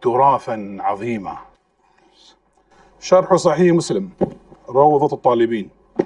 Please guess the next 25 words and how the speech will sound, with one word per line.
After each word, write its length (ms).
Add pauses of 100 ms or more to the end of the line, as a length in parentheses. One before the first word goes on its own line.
(340)
مجلدين 560
من 80
شرح 300
صحيح 240
البخاري، 480 (380)
طبقات 360
الشافعية، 680 (360)
تهذيب 400
الأسماء 360
واللغات، 520 (320)
كتاب 320
الإرشاد، 480 (280)
مختصر 480
صحيح 380
مسلم، 340 (480)
منهاج 280
الطالبين، 600 (260)
المجموع 580
إلى 240
باب 280 (200)
الربا، 460 (100)
وهذه 520
موسوعة 640
فقهية 460
متكاملة. 640